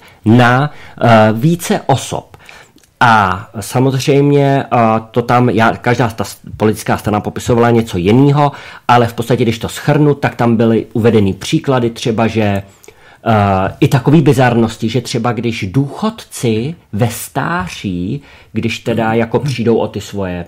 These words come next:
manžely nebo manželky, že jo, a, a aby nezůstali sami, tak když se sestěhují dohromady, no tak proč by se mezi sebou nemohli vzít a utvořit manželský svazek?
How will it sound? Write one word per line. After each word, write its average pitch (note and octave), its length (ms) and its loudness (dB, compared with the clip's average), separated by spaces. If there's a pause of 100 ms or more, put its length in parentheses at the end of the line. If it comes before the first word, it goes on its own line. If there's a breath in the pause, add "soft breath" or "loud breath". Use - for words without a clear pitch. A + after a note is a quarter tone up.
manžely G#2+ 580 -4
nebo F2+ 200 -6
manželky, A2 640 -4
že G2 120 -8
jo, G#2 180 -6 (460 loud breath)
a, G2+ 400 0 (160)
a A2 80 0 (200)
aby G#2+ 180 0
nezůstali C#3 560 -2
sami, A#2 420 -4 (460)
tak - 320 -4 (260 loud breath)
když A#2 260 -2
se F3 120 -4
sestěhují C3+ 680 0
dohromady, F2 840 -4 (580)
no G#2+ 120 0
tak G#2+ 200 -6
proč G2+ 220 -6
by G2+ 120 -4
se G#2+ 180 -6
mezi G2 220 -2
sebou G2 380 -4
nemohli F#2+ 460 -4
vzít F2+ 280 -10
a G#2+ 160 -6
utvořit G#2 520 0
manželský A2 840 -6
svazek? E3 640 -6